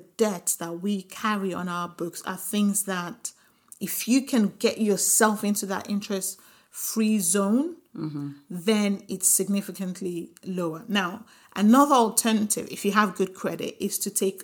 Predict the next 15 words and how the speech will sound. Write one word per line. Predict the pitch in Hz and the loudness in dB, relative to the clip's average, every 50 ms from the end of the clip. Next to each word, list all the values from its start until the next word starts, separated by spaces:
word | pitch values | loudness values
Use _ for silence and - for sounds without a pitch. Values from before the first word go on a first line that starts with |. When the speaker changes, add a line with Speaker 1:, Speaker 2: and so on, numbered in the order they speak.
| - _ - | -16 _ -8
Speaker 1:
uh, | 180 185 185 180 180 - - _ - | -8 -6 -6 -8 -10 -12 -16 _ -10
an | - 190 190 185 220 - | -8 -8 -6 -8 -8 -8
unsecured | - 185 185 - - 170 - - 196 196 196 | -8 -4 -4 -4 -4 -4 -4 -4 -4 -4 -4
personal | - 190 185 - - 196 185 180 | -6 -6 -6 -4 -4 -4 -4 -2
loan, | 175 180 180 190 233 311 - - - _ _ _ _ _ _ _ | -2 -2 -2 0 -2 -2 -4 -10 -18 _ _ _ _ _ _ _
Speaker 2:
Hmm. | 170 165 156 147 147 143 139 - _ _ - | -8 -6 -6 -6 -8 -10 -14 -18 _ _ -2
Speaker 1:
which | 208 208 208 - | -2 -2 -2 -2
is | 180 190 175 160 | -4 -2 -2 -2
sitting | - - - - - 208 202 - 214 202 196 | -4 -4 -2 -2 -2 0 0 0 -2 -2 -2
at | - 175 170 165 - - - | -4 -4 -6 -6 -6 -8 -8
around | 185 180 185 180 180 180 180 175 - - | -6 -4 -4 -4 -4 -4 -6 -8 -10 -12
the | 185 | -12
three | - - - 202 196 | -8 -6 -4 -4 -4
percent | 196 - 202 - - 185 185 185 202 | -4 -6 -6 -6 -4 -4 -4 -4 -4
mark. | 185 - 247 311 330 - - - | -4 -4 -4 -6 -8 -12 -18 -20